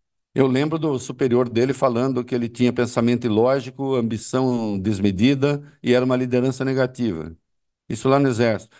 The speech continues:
Foi chutado do Exército. Vinte e sete anos na Câmara sem fazer absolutamente nada. E acabou se elegendo presidente por circunstâncias várias, em razão de Lava Jato, et cetera. Não vou entrar agora,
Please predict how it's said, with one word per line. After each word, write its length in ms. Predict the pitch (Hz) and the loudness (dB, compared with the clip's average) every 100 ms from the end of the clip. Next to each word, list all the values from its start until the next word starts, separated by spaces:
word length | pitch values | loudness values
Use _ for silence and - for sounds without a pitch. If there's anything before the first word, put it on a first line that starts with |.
| _ | _
Foi 200 | 160 160 | -4 -2
chutado 680 | - - - 156 151 117 | -2 -4 0 2 2 -2
do 80 | 101 | -4
Exército. 480 | 95 90 80 82 _ _ _ _ _ _ _ _ _ _ _ _ _ _ _ _ _ _ _ | -4 -4 -8 -10 _ _ _ _ _ _ _ _ _ _ _ _ _ _ _ _ _ _ _
Vinte 220 | 120 180 | -2 0
e 40 | 175 | 0
sete 380 | - 147 143 139 | 2 2 2 0
anos 160 | 131 | 0
na 100 | 131 | -2
Câmara 300 | 123 143 143 | -2 0 0
sem 140 | 135 139 | -2 -2
fazer 420 | 131 135 143 - - | 0 0 -2 -4 0
absolutamente 1040 | 156 160 - - 135 143 143 135 143 139 | 0 -2 -10 -8 -4 -2 0 0 0 -4
nada. 400 | 139 113 92 82 _ _ _ _ _ _ _ _ _ _ _ _ _ _ _ _ _ _ _ _ _ | -4 -2 -4 -8 _ _ _ _ _ _ _ _ _ _ _ _ _ _ _ _ _ _ _ _ _
E 60 | 165 | -2
acabou 380 | 156 143 113 110 | 2 2 2 0
se 120 | - | 0
elegendo 420 | 120 101 101 98 | 0 0 -2 -4
presidente 600 | 120 117 131 123 120 127 | -4 -4 -2 0 0 0
por 120 | - 123 | -4 -6
circunstâncias 760 | 120 110 110 - 98 - 120 | -6 -4 -6 -2 -4 -2 -2
várias, 440 | 113 110 113 123 120 | 2 2 2 -2 -2
em 80 | |
razão 300 | 117 107 104 | -2 -4 -4
de 80 | 104 | 0
Lava 260 | 104 98 101 | 0 0 0
Jato, 280 | 95 101 104 | -2 -4 -4
et 80 | |
cetera. 320 | - 107 107 123 | -4 -2 0 -2
Não 100 | 120 | -2
vou 80 | |
entrar 240 | 120 107 104 | -2 0 0
agora, 480 | 98 95 101 110 | 0 0 0 -2